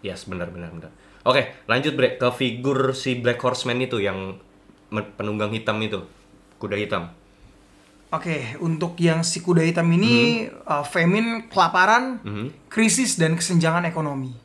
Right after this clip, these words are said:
Speaker 1: Ah, oke.
Speaker 2: Ah, ini referensinya ada di Wahyu enam ayat lima sampai enam ya, yang
Speaker 1: Mhm.
Speaker 2: tadi kita u-,
Speaker 1: Mhm.
Speaker 2: udah bacakan gitu
Speaker 1: Mhm,
Speaker 2: kan.
Speaker 1: mhm.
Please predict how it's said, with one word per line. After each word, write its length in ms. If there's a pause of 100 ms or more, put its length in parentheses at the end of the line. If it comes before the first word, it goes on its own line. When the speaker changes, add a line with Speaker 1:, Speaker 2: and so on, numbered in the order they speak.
(160)
Speaker 1:
Ah, 500
oke. 400 (180)
Speaker 2:
Ah, 220
ini 340
referensinya 800
ada 80
di 560 (640)
Wahyu 340
enam 360
ayat 180
lima 180
sampai 240
enam 180
ya, 240
yang 100
Speaker 1:
Mhm. 80
Speaker 2:
tadi 140
kita 220
u-, 160
Speaker 1:
Mhm. 160
Speaker 2:
udah 140
bacakan 420
gitu 120
Speaker 1:
Mhm, 80
Speaker 2:
kan. 100
Speaker 1:
mhm. 200